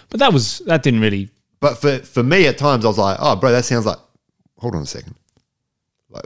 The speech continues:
Speaker 2: th-, this is some Among Us action. We got imposters here," <laughs> you know?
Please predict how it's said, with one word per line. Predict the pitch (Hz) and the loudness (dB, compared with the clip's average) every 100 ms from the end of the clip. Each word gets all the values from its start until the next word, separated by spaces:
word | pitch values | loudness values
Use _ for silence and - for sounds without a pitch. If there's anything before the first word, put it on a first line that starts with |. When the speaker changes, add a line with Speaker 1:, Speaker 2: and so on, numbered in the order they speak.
| 92 | -14
Speaker 2:
th-, | 110 113 | -12 -10
this | 110 | -8
is | 92 | -6
some | 90 | -6
Among | 78 98 104 | -6 -4 -4
Us | - | -6
action. | - - | -10 -8
We | 104 | -4
got | 87 | -4
imposters | 160 117 110 - | -2 -4 -4 -8
here," | - 139 - 254 | -4 -4 0 2
<laughs> | - - 262 | 0 2 0
you | - 98 | 0 -2
know? | 123 | -2